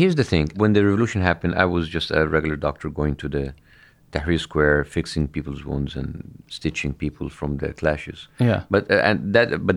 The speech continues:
Speaker 1: the reality that I saw in the streets, that this was a revolution, people wanting freedom. I go back home, and it was a different reality. It was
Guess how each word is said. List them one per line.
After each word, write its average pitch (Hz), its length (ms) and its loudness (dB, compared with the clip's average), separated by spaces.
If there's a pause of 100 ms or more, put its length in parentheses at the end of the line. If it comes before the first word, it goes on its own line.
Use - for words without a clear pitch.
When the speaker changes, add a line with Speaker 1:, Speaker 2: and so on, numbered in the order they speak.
Speaker 1:
the 98 60 6
reality 113 360 4
that 92 100 0
I 87 80 2
saw 90 160 -2
in 85 80 2
the 78 60 -4 (100)
streets, - 220 -6
that 71 160 -4
this 76 120 -8
was 80 160 -2
a 80 60 2
revolution, 82 460 -2
people 82 260 -8
wanting 80 220 -4 (120)
freedom. 87 240 -2 (100)
I - 40 -4
go 80 140 0
back 92 220 2 (100)
home, 71 240 -8 (720)
and 85 100 0
it 82 100 0
was 82 120 -4
a 80 120 -2
different 98 280 0
reality. 87 400 -4 (320)
It - 80 -12
was 78 400 -6